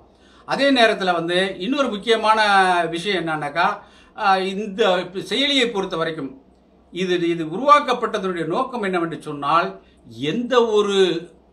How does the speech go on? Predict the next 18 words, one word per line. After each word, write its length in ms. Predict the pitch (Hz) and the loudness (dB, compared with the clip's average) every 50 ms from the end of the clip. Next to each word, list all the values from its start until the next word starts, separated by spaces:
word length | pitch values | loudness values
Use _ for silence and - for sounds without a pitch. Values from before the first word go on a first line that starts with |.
| 120 123 151 | -14 -6 -2
ஒரு 240 | 185 208 247 240 226 | -2 -2 -2 -2 -4
சார்பு 600 | - - - 190 190 202 220 247 - - 240 254 | -6 -4 -2 0 4 6 6 6 4 4 0 -2
நிலை 240 | 233 220 220 220 208 | -2 0 2 0 0
கொண்ட 260 | 202 196 180 175 175 170 165 156 - - 170 165 | 0 -2 -4 -2 0 2 2 2 0 -2 -6 -8
ஒரு 200 | 160 180 185 180 170 | -6 -4 -2 -2 -2
அமைப்புக்கோ 600 | 131 139 180 190 180 - 151 131 - 151 160 165 170 170 165 - - - _ _ _ _ _ _ _ _ _ - | -2 -2 -2 -2 -4 -6 -8 -10 -4 -2 0 0 0 -2 -4 -8 -12 -20 _ _ _ _ _ _ _ _ _ 0
அல்லது 320 | - 220 240 247 233 233 233 208 | 2 2 4 4 4 2 2 0
ஒரு 120 | 202 180 139 | 0 -2 -2
இயக்கத்திற்கோ 800 | 139 185 233 240 240 247 202 - 190 170 - - 160 160 165 170 165 - - - - _ _ _ _ _ - | 0 2 0 2 2 2 0 0 -2 -4 -6 -4 -2 -2 0 0 -2 -4 -6 -10 -16 _ _ _ _ _ 2
பயனளிக்கக்கூடிய 800 | 175 214 262 285 277 254 240 233 233 220 190 190 202 190 185 180 160 | 4 6 6 6 6 6 4 4 2 0 0 0 -2 0 0 2 2
வகையிலே 460 | 202 190 180 190 190 180 185 233 247 254 - - - - - - | 2 0 0 0 -2 0 2 2 0 0 -2 -6 -10 -14 -18 -12
இந்த 280 | 190 185 208 202 190 190 | -8 -6 -4 -2 -2 -2
செயலி 420 | 165 - 185 190 196 214 - 185 - 139 - - - | -2 -2 0 0 2 2 2 0 0 -4 -8 -8 -6
அமைக்கப்படவில்லை. 840 | 147 180 196 190 - 196 175 - 165 156 151 143 135 135 151 175 180 165 127 117 - - - _ _ _ _ _ _ - _ _ - | -4 -2 -2 -2 -2 -4 -4 -2 -2 -2 -2 -4 -2 0 0 2 2 2 0 -4 -8 -12 -20 _ _ _ _ _ _ -20 _ _ -14
இந்த 380 | 131 156 208 247 277 294 285 269 | -8 -4 -2 0 0 2 2 2
செயலியை 500 | 233 - 202 202 208 233 240 240 233 220 | 2 2 2 2 4 4 4 4 4 2
பொறுத்தவரையும் 720 | 196 175 175 165 160 160 156 131 131 127 135 143 175 208 208 196 202 - - - _ _ _ - | 0 -2 -4 -6 -6 -6 -6 -4 -4 -4 -2 0 0 0 -2 -4 -6 -10 -14 -20 _ _ _ -8
இந்த 180 | 170 - 196 | -4 -2 -2